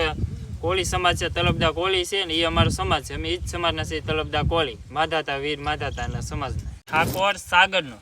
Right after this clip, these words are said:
તમારા મમ્મી બહુ સારા છે. તમે બધાનો વહેમ હે, કાંઈ સારા નહીં. સારા છો તમે?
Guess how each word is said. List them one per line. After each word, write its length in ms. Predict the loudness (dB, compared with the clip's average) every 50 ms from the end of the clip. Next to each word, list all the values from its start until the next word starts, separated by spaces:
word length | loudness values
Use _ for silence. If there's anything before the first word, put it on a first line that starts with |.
| -14 -10
તમારા 300 | -6 -2 2 2 2 2
મમ્મી 280 | 0 -2 -2 -4 -4 -4
બહુ 240 | 0 0 0 0
સારા 360 | 2 4 4 4 4 4 0 -6
છે. 120 | -12 -20 -20 _ -20 -20 _ _ _ _ -8
તમે 160 | -4 -2 0
બધાનો 360 | 2 2 4 6 6 6 4 4
વહેમ 260 | 2 2 2 2 2
હે, 140 | 2 0 2
કાંઈ 220 | 4 6 4 6
સારા 300 | 4 2 0 0 0 -4
નહીં. 180 | -8 -8 -10 -10 -12 -14 -16 -12 -12 -12 -12 -12 -12 -12 -14 -8 -4
સારા 180 | -2 -2 -2 -2
છો 260 | -4 -6 -10 -10 -10
તમે? 180 | -12 -14 -16